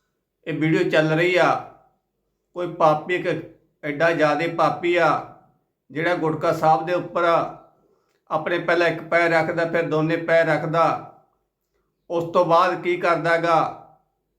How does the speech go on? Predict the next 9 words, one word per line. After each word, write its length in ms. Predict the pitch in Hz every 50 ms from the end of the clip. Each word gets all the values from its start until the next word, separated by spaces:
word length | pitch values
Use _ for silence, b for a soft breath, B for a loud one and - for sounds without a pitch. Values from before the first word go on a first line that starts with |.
| _ _ _ _ _ -
ਫਿਰ 320 | 170 175 180 180 180 175
ਟਾਇਲਟ 480 | 175 175 165 160 165 165 170 170 170 185 180 175 180 175 175 - 170 - _ _ _ _ _ _ _ _ - -
ਦੇ 140 | 151 170
ਵਿੱਚ 320 | 175 160 165 160 160 160 190
ਜਿਹੜਾ 580 | 175 175 180 180 180 165 160 151 151 - - - - _ _ _ _ _ _ _ _ -
ਇਹਨਾਂ 220 | 165 165 170 180 185
ਗੁਟਕਾ 380 | 170 165 160 156 - 180 170
ਸਾਹਿਬ 380 | 151 - - 156 160 175 180 190
ਦੇ 140 | 185 180